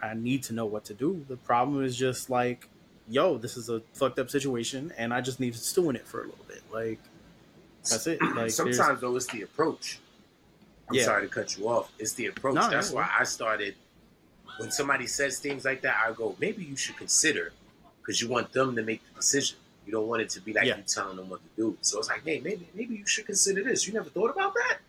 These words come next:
Speaker 2: And you never know. They might be like, "Nah, I never thought about that. I might try that now." 'Cause they feel like they're in control.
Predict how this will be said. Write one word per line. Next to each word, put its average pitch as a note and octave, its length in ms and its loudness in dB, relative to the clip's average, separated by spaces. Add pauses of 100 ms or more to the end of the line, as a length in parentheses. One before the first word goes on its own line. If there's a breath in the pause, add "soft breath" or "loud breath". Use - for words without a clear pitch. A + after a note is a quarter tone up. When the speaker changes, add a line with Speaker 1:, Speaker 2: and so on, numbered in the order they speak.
(340)
Speaker 2:
And C3+ 100 -2
you E3 60 0
never E3 180 4
know. A#3 100 2
They D#3+ 120 0
might D3 180 -2
be D3 80 -4
like, - 240 0
"Nah, - 60 0 (220)
I - 60 2
never F#3 200 -8
thought A#3 200 -10
about - 280 -8
that. - 180 -2
I F3+ 60 -8
might - 180 -8
try - 320 2
that E3 220 0
now." B2 300 0 (380)
'Cause G#2+ 140 -4
they B2 140 4
feel B2 220 -2
like G2 200 2
they're A2+ 160 4
in G#2+ 120 -4
control. A2 600 0